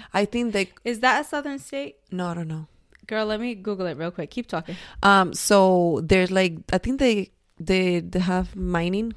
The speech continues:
Speaker 1: coal mining.
Speaker 2: Oh,
Speaker 1: So that's
Speaker 2: wow.
Speaker 1: why the, the air sometimes is very bad. So he says that a-, they import pollution from Arkansas. Can you imagine? I was like,
Speaker 2: They
Speaker 1: They
Speaker 2: what?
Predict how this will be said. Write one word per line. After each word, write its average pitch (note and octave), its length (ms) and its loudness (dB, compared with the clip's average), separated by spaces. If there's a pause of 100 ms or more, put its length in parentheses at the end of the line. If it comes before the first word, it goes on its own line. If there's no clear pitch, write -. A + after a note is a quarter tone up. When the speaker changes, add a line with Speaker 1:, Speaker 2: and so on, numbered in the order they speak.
Speaker 1:
coal G3 200 4
mining. A#3 460 -2 (640)
Speaker 2:
Oh, A3 100 -12
Speaker 1:
So F#3+ 120 4
that's F3+ 260 6
Speaker 2:
wow. F3+ 80 4
Speaker 1:
why E3+ 120 2
the, D#3+ 280 -2
the - 180 -6
air D#3+ 240 2
sometimes D#3+ 380 -4
is - 80 -6
very D#3+ 140 0
bad. D#3+ 220 -2
So G3 200 6
he B3 280 2
says E3+ 380 2
that E3 240 6
a-, F#3 220 4
they F#3 360 2
import F#3+ 680 4 (680)
pollution F3 760 4
from E3+ 340 2
Arkansas. D#3+ 540 -4 (1800)
Can G#3+ 160 6
you C4 100 6
imagine? G#3+ 520 6 (800)
I G3 60 2
was G#3+ 120 2
like, A3+ 80 6
Speaker 2:
They G#3+ 100 8
Speaker 1:
They F3+ 60 6
Speaker 2:
what? F3 380 4